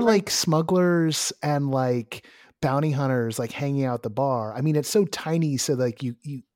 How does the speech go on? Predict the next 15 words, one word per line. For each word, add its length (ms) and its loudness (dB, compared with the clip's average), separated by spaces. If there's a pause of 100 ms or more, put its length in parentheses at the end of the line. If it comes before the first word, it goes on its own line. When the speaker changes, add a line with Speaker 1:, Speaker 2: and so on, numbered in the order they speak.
Speaker 2:
you 180 -6
would 140 -4
lose 460 4
so 240 2
much 420 -2 (160)
<laughs> 220 2
of 100 -2
the 80 -6
profit 560 -2 (280)
<laughs> 260 -4
by 140 6
sticking 400 0
one 200 4
actor 380 0
in, 340 0